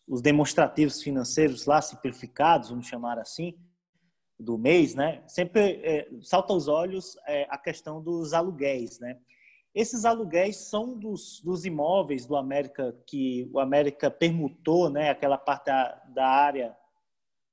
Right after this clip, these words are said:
aquela parte da, da, da área de piscinas, né? Com a Constel e tal. Esses aluguéis, eles, eles fazem parte já desse, de, desses imóveis que o América permutou?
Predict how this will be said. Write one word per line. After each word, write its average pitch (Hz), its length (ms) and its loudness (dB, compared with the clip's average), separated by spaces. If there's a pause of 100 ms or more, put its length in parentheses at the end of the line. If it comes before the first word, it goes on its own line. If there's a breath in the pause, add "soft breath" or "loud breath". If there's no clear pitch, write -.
(520)
aquela 135 320 -4
parte 139 520 0 (260)
da, 107 520 0 (140)
da, 127 220 2
da 151 220 2
área 196 140 4
de 170 80 -6
piscinas, 160 580 -8
né? 147 160 -2 (200)
Com 139 60 -2
a 127 80 -2
Constel 139 640 2
e 120 60 -2
tal. 143 440 -2
Esses 165 280 0
aluguéis, 170 400 4
eles, 165 240 -4
eles 151 280 -6
fazem 196 300 4
parte 170 380 0
já 156 200 0
desse, 170 460 -4
de, 131 260 -8 (680)
desses 175 340 -2
imóveis 151 460 0
que - 80 -8
o 135 40 -4
América 127 460 -6
permutou? 127 720 -4